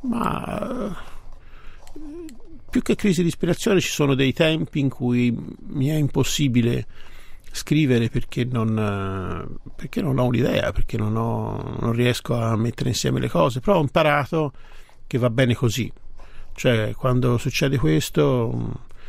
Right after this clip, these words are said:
mi devo occupare di altre cose, fare altre cose e aspettare che arrivino, perché, mm,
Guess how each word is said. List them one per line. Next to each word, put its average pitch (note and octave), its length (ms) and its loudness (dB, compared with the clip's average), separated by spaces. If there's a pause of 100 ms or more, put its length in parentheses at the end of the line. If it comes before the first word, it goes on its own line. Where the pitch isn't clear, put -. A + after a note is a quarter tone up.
(340)
mi B2 80 0
devo A#2 160 4
occupare B2+ 300 4
di A#2+ 80 4
altre B2 220 2
cose, D#3+ 360 4
fare A#2+ 200 0
altre A#2+ 200 -2
cose D3+ 380 2
e A#2+ 40 2
aspettare A#2 480 -2
che A#2 100 0
arrivino, A2 460 -4
perché, A#2 440 -4
mm, A2+ 180 -6